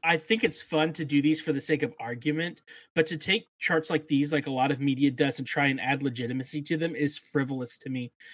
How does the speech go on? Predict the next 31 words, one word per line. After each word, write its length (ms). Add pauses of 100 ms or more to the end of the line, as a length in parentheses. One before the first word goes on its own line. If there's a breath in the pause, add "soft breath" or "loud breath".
(220 loud breath)
Because 280
to 140
act 200
like 180
Ethan 260
and 120
I 100
have 320
Booker 400
at 160
eight 200
and 100
thirteen, 480
to 180
act 200
like 140
there 160
is 120
a 60
chasm 680
of 160
talent 440
difference 500 (500)
between 400
Booker 300
and 180
Tatum, 540 (380 soft breath)
it, 320
it 260
doesn't 320
exist. 640